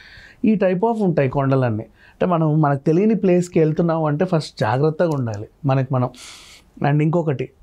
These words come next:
ఒంటరిగా వెళ్తున్నావు, సరే గ్రూప్తో వెళ్ళావు ఏదో ఓకే, ఒంటరిగా వెళ్తున్నావు అడ్వెంచర్ వీడియోలు తీయడానికి.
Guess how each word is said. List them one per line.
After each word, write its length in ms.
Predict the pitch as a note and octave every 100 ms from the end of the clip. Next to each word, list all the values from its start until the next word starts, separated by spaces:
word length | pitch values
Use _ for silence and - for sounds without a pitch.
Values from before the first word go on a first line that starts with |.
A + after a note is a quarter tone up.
| -
ఒంటరిగా 380 | E3 G3+ G3+ G3
వెళ్తున్నావు, 400 | E3 C#3 C3 D#3
సరే 100 | F#3
గ్రూప్తో 380 | E3+ E3+ D#3+ F3
వెళ్ళావు 240 | D3+ E3
ఏదో 180 | D#3+ C#3+ A2+
ఓకే, 180 | A#2 C3
ఒంటరిగా 400 | C3 C3+ F#3+ G3+
వెళ్తున్నావు 580 | F#3+ E3 D#3+ D3 D3 D#3 _ - - -
అడ్వెంచర్ 480 | - C#3+ F3+ F3+ F#3
వీడియోలు 320 | E3+ D#3+ D3+
తీయడానికి. 600 | C#3 B2+ A#2 A2+ A#2+ B2+